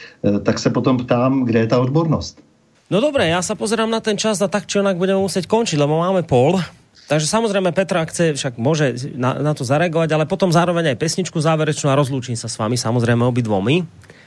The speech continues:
Speaker 2: Ak teda, e, nie ste proti, lebo čas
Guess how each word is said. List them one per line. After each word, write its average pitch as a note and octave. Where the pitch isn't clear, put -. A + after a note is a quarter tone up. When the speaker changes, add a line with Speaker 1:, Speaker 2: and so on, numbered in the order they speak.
Speaker 2:
Ak -
teda, C#3+
e, A#2
nie C3
ste C#3+
proti, C#3
lebo B2+
čas C#3+